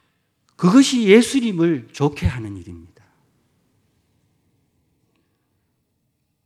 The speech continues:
이런 일 저런 일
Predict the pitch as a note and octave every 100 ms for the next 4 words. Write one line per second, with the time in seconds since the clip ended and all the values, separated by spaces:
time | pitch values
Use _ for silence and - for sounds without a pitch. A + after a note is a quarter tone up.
0 | _ _ _ _ _ _ _ _ _ _
1 | D#3 E3 E3 D#3 D3 D3 D#3 D#3+ D3 C#3+
2 | D3